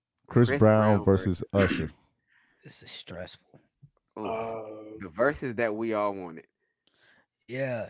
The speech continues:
Speaker 3: and, and I think Usher edges Chris Brown a little bit on body of work.
Speaker 2: It's, it's absolutely Usher for me. It's close though, but
Speaker 3: It is.
Speaker 4: And y'all,
Speaker 3: It's
Speaker 4: y'all
Speaker 3: close.
Speaker 4: to go,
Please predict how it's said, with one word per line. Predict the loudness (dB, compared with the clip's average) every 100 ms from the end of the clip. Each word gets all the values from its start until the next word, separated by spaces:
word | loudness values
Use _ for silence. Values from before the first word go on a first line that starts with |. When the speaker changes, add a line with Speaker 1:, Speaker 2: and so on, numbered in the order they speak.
| -10
Speaker 3:
and, | -10 -10 -14 -18
and | -18 -16 -18 -20 _ -14
I | -12
think | -10 -12 -12 -12
Usher | -8 -8 -8 -8 -8
edges | -8 -8 -10 -16 -14
Chris | -14 -14 -12
Brown | -10 -8 -8 -10 -14 _ _
a | -14
little | -12 -12 -12
bit | -12 -12 -12
on | -12 -12 -16 -20 -20 _ _ _ _
body | -4 -4 -4
of | -8
work. | -8 -8 -10 -14 _ _ _ _ _ _ _ _ _ _ _ _ _ _ _ _ _ _ _ -16
Speaker 2:
It's, | -12 -10 -10 -12 _ _ _ _ _ _ _ _ _ _ _ -10
it's | -8 -8
absolutely | -10 -12 -14 -12 -10
Usher | -10 -10 -14
for | -16
me. | -14 -12 -14 _ _ _ 2
It's | 2 2
close | 2 2 0
though, | -4 -8 -10 _ _ _ _ _ _ -10
but | -6 -6 -4
Speaker 3:
It |
is. | -4 -6 -8 -14 -18 _ _ _ _ _ _ _ 0
Speaker 4:
And | 2
y'all, | 2
Speaker 3:
It's | 4
Speaker 4:
y'all | 4
Speaker 3:
close. | 4
Speaker 4:
to |
go, | 0